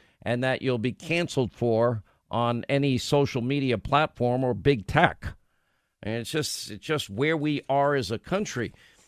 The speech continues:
You know, i-, if there was fairness,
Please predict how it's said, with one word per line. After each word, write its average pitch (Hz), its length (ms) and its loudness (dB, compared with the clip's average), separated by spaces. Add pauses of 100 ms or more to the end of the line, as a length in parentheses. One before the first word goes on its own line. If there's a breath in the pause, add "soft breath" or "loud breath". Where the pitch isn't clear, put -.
(120 soft breath)
You - 80 -6
know, 170 220 0 (100)
i-, 185 260 -2
if 233 300 2
there 277 240 -2
was 180 480 4
fairness, 156 720 -2